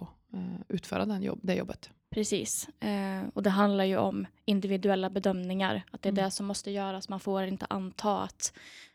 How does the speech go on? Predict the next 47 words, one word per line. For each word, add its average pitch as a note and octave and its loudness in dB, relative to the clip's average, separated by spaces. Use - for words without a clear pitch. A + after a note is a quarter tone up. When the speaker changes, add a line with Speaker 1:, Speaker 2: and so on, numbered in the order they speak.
Speaker 2:
att, - -8
eh, G3 -4
en F#3+ -2
vi-, G3 0
en G3+ -4
viss F#3+ -6
person G3 -2
inte F#3+ -4
kan G3 -4
utföra F#3+ -4
ett F#3 -8
visst F#3+ -6
jobb G#3 2
utan F#3+ -4
att F#3 -10
faktiskt - -10
ha F#3 -2
tittat - -4
på F3+ -4
faktiska - -8
omständigheter, F#3 -4
som F#3+ 0
du G3 -6
sa. G3+ -2
Speaker 1:
Mm. G3 2
Speaker 2:
Så - -12
Speaker 1:
Det A#3 6
är A3 8
en G3+ 4
Speaker 2:
mycket G#3 6
Speaker 1:
viktig, G#3 0
Speaker 2:
riktigt. - -6
Speaker 1:
viktig F#3+ 4
poäng F3 2
att G3+ -4
Speaker 2:
Yes. G3+ 0
Speaker 1:
vi - -20
skickar G3 2
med F3 4
den F#3 4
individuella F3+ 4
bedömningen. F#3+ 0
Speaker 2:
Mm. B3 6
Speaker 1:
Eh, G3 2
alltid F#3 0
viktig. F#3+ -4
Speaker 2:
Mm. A#3+ -2